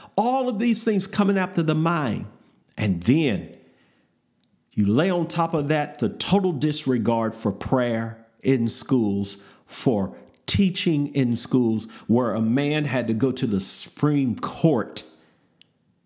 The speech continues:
because he was fired for praying. And you mean to tell me we want answers when we try to give the answers and the culture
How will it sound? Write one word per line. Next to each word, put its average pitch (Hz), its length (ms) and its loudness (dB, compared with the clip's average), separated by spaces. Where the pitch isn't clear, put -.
because 143 460 2
he 139 100 4
was 110 280 -2
fired 135 680 -2
for 113 200 0
praying. 104 800 -2
And 98 180 2
you 160 160 2
mean 143 260 0
to 120 120 -2
tell 135 400 0
me 127 200 2
we 123 220 2
want 120 320 -2
answers 123 760 -2
when 127 260 4
we 120 180 0
try 139 320 0
to 113 120 0
give 131 460 0
the 147 220 0
answers 135 840 -2
and 120 240 2
the 98 100 0
culture 151 680 0